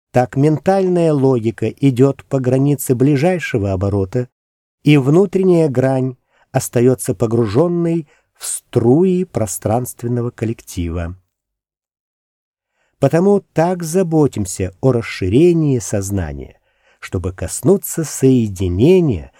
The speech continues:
с пространственным мышлением.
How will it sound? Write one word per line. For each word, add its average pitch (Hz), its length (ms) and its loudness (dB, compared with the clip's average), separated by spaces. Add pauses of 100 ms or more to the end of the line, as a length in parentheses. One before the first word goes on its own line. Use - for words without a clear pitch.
(140)
с - 100 -14
пространственным 113 1080 -4 (200)
мышлением. 92 760 -6